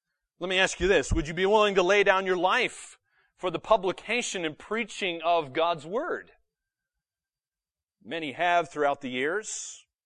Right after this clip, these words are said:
How much do you love and use this glorious eternal book? It's easy for us to obtain copies of the Bible today. All you have to do is go online. There, there's online copies of the Bible.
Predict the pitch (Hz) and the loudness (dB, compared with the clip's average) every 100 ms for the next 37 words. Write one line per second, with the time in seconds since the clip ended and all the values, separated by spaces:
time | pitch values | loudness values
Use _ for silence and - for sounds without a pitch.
0 | _ _ _ _ _ _ _ _ _ _ | _ _ _ _ _ _ _ _ _ _
1 | - 175 180 - 147 151 147 151 135 131 | -18 -8 -8 -8 -6 0 4 4 2 -6
2 | 143 135 117 120 - 147 123 127 120 107 | -6 -6 -8 -8 -10 -14 -10 -6 -6 -6
3 | 101 110 98 117 104 87 101 98 - - | -10 -16 -16 -14 -14 -12 -14 -14 -20 -20
4 | _ _ _ _ _ _ _ _ _ _ | _ _ _ _ _ _ _ _ _ _
5 | _ - 165 190 226 196 - 175 170 - | _ -8 -8 -2 -2 -2 -2 2 4 2
6 | 180 151 - 170 143 165 165 160 139 131 | 0 0 -2 -6 -2 -4 -4 -6 -6 -2
7 | 127 165 175 147 147 135 185 247 _ _ | 0 2 0 -4 -2 0 0 -2 _ _
8 | _ _ _ _ _ _ _ _ - 123 | _ _ _ _ _ _ _ _ -8 -4
9 | 147 127 151 147 135 170 170 190 247 147 | -4 -4 -6 -6 -2 0 0 0 -2 -2
10 | 95 _ _ _ _ _ _ _ _ _ | -6 _ _ _ _ _ _ _ _ _
11 | _ _ _ _ _ _ _ _ - 143 | _ _ _ _ _ _ _ _ -20 -20
12 | 143 160 160 156 160 180 196 180 233 277 | -12 -8 -8 -6 -2 0 0 -2 -4 2
13 | 190 147 151 131 127 127 120 104 92 85 | 0 2 -4 -6 -6 -2 -2 -2 -8 -16